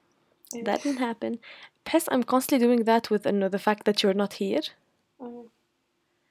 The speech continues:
Speaker 2: لأنه you left during time, you know, the time of quarantine, و covid nineteen, و all of that,
Speaker 1: Mm.
Speaker 2: which already had forced us to be more apart than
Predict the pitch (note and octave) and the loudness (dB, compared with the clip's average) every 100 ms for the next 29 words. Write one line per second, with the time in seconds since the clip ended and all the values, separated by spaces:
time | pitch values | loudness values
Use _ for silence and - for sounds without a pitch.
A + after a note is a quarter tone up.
0 | _ _ _ - A3 - C4+ C#4 G#3+ G3 | _ _ _ 2 2 4 4 6 4 2
1 | A#3+ _ _ _ - A#3 A#3 A#3+ B3 C#4+ | -2 _ _ _ -12 0 4 8 6 6
2 | - _ - _ - - A3 A3+ A3 G#3+ | -2 _ -18 _ -20 -4 0 2 4 2
3 | G#3+ - - _ _ _ - A3+ A3 G#3+ | 0 -4 -20 _ _ _ -2 0 2 0
4 | - _ - F3+ - F3 F3+ F#3+ G#3+ F#3+ | -4 _ -12 -8 -6 -6 -4 -2 0 -2
5 | - - G3+ G3 G3 G3+ F#3+ G3 F#3+ F3+ | -4 0 4 4 2 2 2 2 0 -4
6 | _ _ _ - G3+ F#3+ F#3 F3+ F#3+ - | _ _ _ 0 2 2 0 0 -4 0
7 | G3+ G3 F3+ - F#3+ F3+ F#3 F3+ G#3 - | 0 0 -2 -4 -4 -2 -2 -2 -6 -12
8 | _ - _ _ - A#3 A3 - _ _ | _ -20 _ _ -16 -14 -14 -18 _ _
9 | - A3+ - - - A3 A#3+ A#3+ A#3+ A3 | 0 2 2 -2 2 6 6 6 4 4
10 | - - A3 G#3+ - G3 - G3+ G3+ G3+ | 0 2 4 4 0 -4 -4 0 2 4
11 | F#3+ - G3 F#3 F#3 | 2 2 0 0 -4